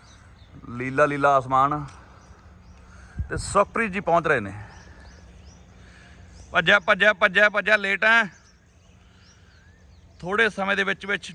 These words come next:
door to door ਕਰ ਦਾਂਗੇ ਸ਼ੁਰੂ, ਲੈ ਕੇ ਪਰਮਾਤਮਾ ਦਾ ਨਾਮ। ਅੱਜ, ਅੱਜ ਮੌਸਮ ਵੀ ਠੀਕ ਹੈ, ਥੋੜ੍ਹੀ ਗਰਮੀ ਘੱਟ ਹੈ, ਤੇ ਬਾਕੀ ਸਹੀ ਤਾਂ ਪਤਾ ਲੱਗੂਗਾ ਹੋਰ ਘੰਟੇ ਤਾਈਂ ਕਿੰਨੀ ਕੁ ਵੱਧਦੀ ਹੈ। ਆ ਜਾ ਕਰਾਂ ਤੇ ਜੁੜੇ ਰਹੋ ਦੋਸਤੋ,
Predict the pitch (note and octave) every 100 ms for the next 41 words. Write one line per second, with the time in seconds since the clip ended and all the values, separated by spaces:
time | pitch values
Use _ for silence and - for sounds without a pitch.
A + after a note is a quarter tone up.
0 | C#3 F3+ F#3+ F#3 G3 G3 F3 E3+ F3+ F#3
1 | - G3 G#3 F3+ E3+ E3+ E3+ F3 E3+ F3
2 | F3 E3 E3 F3+ F3+ D#3+ - - - -
3 | - - - - - D#3 F3 F#3+ F#3 F3
4 | F3+ G3+ F#3 F3+ C#3+ A2 - D#3 F#3+ E3
5 | D#3+ E3+ F3+ - B2 G2 - - - -
6 | - - - - - D#3 E3 E3 D#3+ E3
7 | G3+ - G3 A3+ G#3 F3 E3+ E3+ E3 F3
8 | F3 F3 E3+ - - - _ - - -
9 | - - - C#3+ D#3 F3 A#2+ A2+ G#2 F2+
10 | - D#3+ D#3 B2+ B2 B2 F2+ - - E3+
11 | E3+ D3 A#2 - - - - - - -
12 | - - - D3+ E3+ D#3 D3+ F3+ F#3 F3
13 | D#3+ - F3+